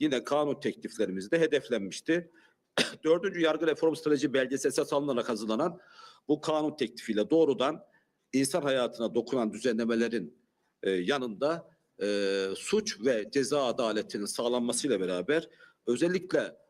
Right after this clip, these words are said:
mahkum ıslahı noktasında iyi hal durumunun güçlendirilmesi ve mahkumun e, cezaevi koşulları içerisindeki disiplin kurallarına,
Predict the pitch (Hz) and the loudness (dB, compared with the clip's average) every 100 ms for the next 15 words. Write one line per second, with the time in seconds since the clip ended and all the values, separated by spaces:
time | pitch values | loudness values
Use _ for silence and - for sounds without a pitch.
0 | _ _ 87 98 143 147 - 214 120 - | _ _ -10 -2 -2 -2 -2 -2 0 -2
1 | - 131 113 131 101 - 95 - 90 95 | -2 -2 -2 -2 -4 -4 -6 -6 -4 -2
2 | 156 160 _ _ _ _ 143 196 151 143 | -2 -4 _ _ _ _ 2 2 2 2
3 | 139 123 - - 117 117 110 107 110 - | 0 -2 -8 -6 -2 0 0 -2 -4 -4
4 | 117 98 98 92 92 - 160 165 165 - | -4 -2 -4 -4 -4 0 2 2 -2 -20
5 | - _ 123 139 143 151 - - _ _ | -20 _ 0 4 4 2 -6 -20 _ _
6 | 92 123 - - 175 170 190 196 - _ | -4 -2 -2 -2 0 2 2 0 -12 _
7 | _ _ - 107 107 107 104 104 117 143 | _ _ 0 2 4 2 0 -2 0 2
8 | 214 190 165 - 139 135 131 - 123 113 | 2 0 -2 -2 0 0 0 0 -2 -2
9 | 123 120 117 - 185 185 - - _ _ | -2 0 0 2 0 0 -6 -20 _ _
10 | - - 165 - 175 139 - - _ _ | -4 -2 -2 0 2 2 -2 -14 _ _
11 | - 135 117 101 90 85 104 143 - | -2 2 2 0 -4 -4 -2 -2 -2